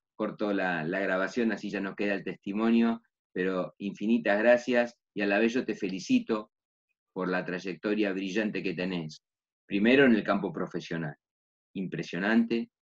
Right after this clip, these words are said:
que va a ser seguro motivo de otra entrevista donde vamos a poner acento en el management y en tu experiencia, sin, obviamente también pasando mucho por marketing,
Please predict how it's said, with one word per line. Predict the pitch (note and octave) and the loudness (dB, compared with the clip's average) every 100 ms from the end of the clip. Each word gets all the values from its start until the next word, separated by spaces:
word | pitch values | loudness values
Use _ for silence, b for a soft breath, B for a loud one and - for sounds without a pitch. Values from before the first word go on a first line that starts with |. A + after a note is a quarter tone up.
| _ _ _ _ - | _ _ _ _ 2
que | |
va | G#2+ A#2 | 6 6
a | |
ser | - A2 | 6 4
seguro | A#2 A2+ A#2 | 8 8 8
motivo | G#2+ F2+ A#2 A2 | 6 6 8 10
de | G#2 | 8
otra | G#2 G2+ | 4 2
entrevista | F#2 F#2 A2 A2 G2 | 2 2 2 2 -2
donde | F#2+ F#2+ | 0 -2
vamos | G2+ G2+ | -2 -2
a | E2+ | -4
poner | F#2 F#2 | -2 -2
acento | - G#2 F#2 | 0 -2 0
en | F2+ | -2
el | F2 | 0
management | G2 A2 A2+ - - B2 _ _ - | 0 2 0 -2 -4 -6 _ _ -6
y | F2+ | -6
en | E2 | -4
tu | |
experiencia, | E2 F2+ F2+ G#2+ A2+ A#2+ A#2 A2+ B _ _ | -8 -6 -2 -2 0 2 2 0 B _ _
sin, | - G2+ G#2 G2+ E2 - F2 - | -4 2 2 2 -2 -10 -12 -8
obviamente | - G#2 G2 G#2+ F#2+ | 0 4 4 4 2
también | F2 F#2 G2+ | 0 0 0
pasando | D#2+ - G2 G2+ | -2 -4 -2 -2
mucho | F#2+ F#2 F2+ | -4 -6 -6
por | F2 | -4
marketing, | F2+ G2+ G#2+ A2+ | -2 -2 -2 -4